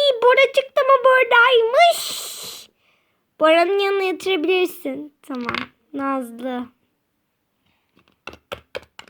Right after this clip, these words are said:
Elinizi öpeyim. Merhaba enişte. Merhaba. Ups, affedersin. Önemli değil.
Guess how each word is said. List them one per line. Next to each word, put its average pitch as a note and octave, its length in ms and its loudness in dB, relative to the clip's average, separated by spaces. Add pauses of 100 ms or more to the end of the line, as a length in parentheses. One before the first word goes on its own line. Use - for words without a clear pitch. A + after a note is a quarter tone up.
(840)
Elinizi C4+ 440 -6
öpeyim. B3 640 -12 (1800)
Merhaba C#4 760 -2 (120)
enişte. B3 640 -12
Merhaba. A#3 800 -12 (1500)
Ups, - 380 -18 (120)
affedersin. C4+ 1000 -10 (1000)
Önemli D#4 480 -4
değil. B3 360 -8